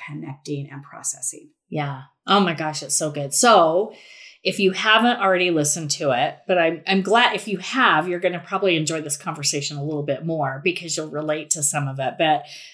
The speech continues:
Speaker 2: there are, in the chapters, Christy and I were kind of comparing notes because I was doing a takeaway of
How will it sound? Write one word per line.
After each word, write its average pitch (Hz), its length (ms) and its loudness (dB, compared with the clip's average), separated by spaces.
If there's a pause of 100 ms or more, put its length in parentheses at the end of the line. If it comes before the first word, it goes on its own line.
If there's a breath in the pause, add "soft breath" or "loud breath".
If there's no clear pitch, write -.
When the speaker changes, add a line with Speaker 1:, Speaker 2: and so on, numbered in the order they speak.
(140 loud breath)
Speaker 2:
there 175 440 6
are, 156 600 2
in 208 140 2
the 233 100 2
chapters, 196 800 -2
Christy 240 300 2
and 180 100 2
I 165 80 0
were 156 140 -6
kind 170 180 -8
of 156 60 -8
comparing 156 640 -6
notes 143 480 2
because 151 840 0 (460 soft breath)
I 180 280 8
was 214 200 6
doing 185 280 0
a 156 40 -2
takeaway 151 840 0
of 143 480 0